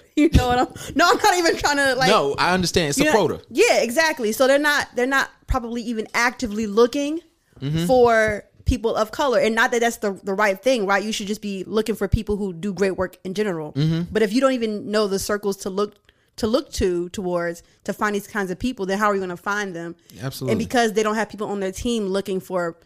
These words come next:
Speaker 1: people like us who do, who work with black people, who work with all types of people,
Speaker 2: Absolutely.
Speaker 1: you're not gonna be able to find us, even if, and especially if you're not gonna be able to find stuff, you're not even looking for us.
Speaker 2: Yeah.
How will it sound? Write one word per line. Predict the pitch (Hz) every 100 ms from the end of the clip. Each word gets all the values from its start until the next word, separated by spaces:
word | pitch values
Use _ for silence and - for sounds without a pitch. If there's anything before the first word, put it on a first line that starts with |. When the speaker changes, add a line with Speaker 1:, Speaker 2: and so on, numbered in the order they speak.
| _ -
Speaker 1:
people | 233 202 196
like | 180 185
us | 214 202
who | 214
do, | 180 208 202 185 -
who | 202
work | 202 202 220
with | 196 170
black | 185 190 -
people, | 220 190 208
who | 208
work | 208
with | 208 -
all | 196 233
types | 208 185
of | 196
people, | 196 180 185 180 - -
Speaker 2:
Absolutely. | 104 - 101 92
Speaker 1:
you're | 247
not | 262 285
gonna | 254
be | 220 226
able | 214
to | 190
find | 185 214 233 214
us, | 170 180 - _ _
even | 269 285 262
if, | 233 -
and | 220
especially | 208 - 320 -
if | 208
you're | 202
not | 190
gonna | 180
be |
able | 170
to |
find | 190 190
stuff, | 170
you're | 180
not | 185 180
even | 170 170 165
looking | 208 220 170
for | - 247 220
us. | 139 - - _ -
Speaker 2:
Yeah. | 156